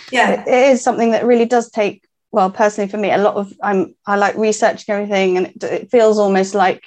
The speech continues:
Speaker 2: just when you're not in the right place to do that, it feels like a chore. But when you're in the right place to do it, then it's actually really empowering. Um, and I just wasn't in the right place. And I even, you know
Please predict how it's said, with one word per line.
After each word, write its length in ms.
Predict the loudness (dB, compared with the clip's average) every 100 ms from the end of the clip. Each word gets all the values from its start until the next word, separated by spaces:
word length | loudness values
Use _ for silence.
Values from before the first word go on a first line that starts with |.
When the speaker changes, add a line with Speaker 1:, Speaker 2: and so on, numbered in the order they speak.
| -12
Speaker 2:
just 260 | -12 -12 _ _ _ _ _
when 160 | 0 2
you're 80 | 4
not 120 | 2
in 80 | 2
the 80 | 4
right 200 | 2 2
place 260 | 0 0
to 80 | -2
do 200 | 2 2
that, 300 | 2 -2 -4 -8
it 160 | -4
feels 220 | -2 0
like 140 | -2 -6
a 60 |
chore. 300 | -4 0 2
But 140 | 0 0
when 140 | 2
you're 100 | 2
in 120 | 2
the 60 | 2
right 200 | 0 -2
place 220 | -4 -6
to 80 | -4
do 100 | -4
it, 80 | -2
then 140 | -2
it's 180 | -4 -8
actually 360 | -10 -8 -2 0
really 480 | 2 2 2 0 -6 -10 -6
empowering. 760 | -2 0 0 0 -4 -6 -8 -14 -20 _ _
Um, 200 | -2 0
and 120 | 0
I 60 | 0
just 180 | -2 -2
wasn't 280 | 0 0 0
in 100 | 0
the 60 |
right 220 | 0 -2
place. 280 | -2 -4 -2
And 100 | -2
I 140 | 0 0
even, 400 | 0 -2 -2 -6
you 100 | -6
know 240 | -4 -6